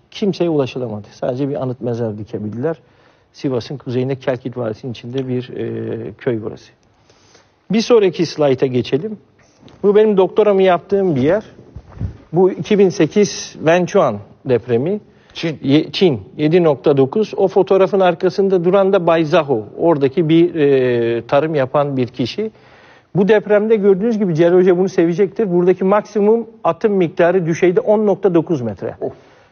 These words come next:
Speaker 1: Bay Zaho evinden, evi, e, taban bloğunda, tavan bloğu kendisinin bulunduğu blok, hareket ediyor ve şundan şikayet ediyordu. "Benim bahçemin bir kısmı,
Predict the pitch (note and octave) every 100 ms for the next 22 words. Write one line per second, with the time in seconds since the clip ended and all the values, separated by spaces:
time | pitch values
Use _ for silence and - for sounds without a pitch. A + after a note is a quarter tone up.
0 | _ - C3+ F#3 F3+ F#3 B3 G#3 F#3 B3
1 | - - _ _ _ - E3+ G#3 A3 E3
2 | D#3 A#3 B3 - D#3 F3+ G#3+ A#3 - D3+
3 | D3 C3+ - C3+ F3+ G3 F3 C#3+ A2+ A2
4 | B2+ G3+ G#3+ _ _ _ _ - D3 E3+
5 | E3+ D#3 D3 E3 G3+ G#3 C3+ - D3 D3+
6 | D3 E3 D#3 C#3 C#3+ C#3+ D3+ C3 A#2 E3
7 | G#3+ - _ _ _ _ _ _ D3+ E3
8 | F3 A3+ G#3 F#3 A3 G#3 G3+ G3+ D#3+ F3
9 | G3 G#3 - - D#3 C3 C#3 F3 F3+ F3
10 | G3 D#3+ D#3+ D3+ G3 G#3 G3+ A3 A3 -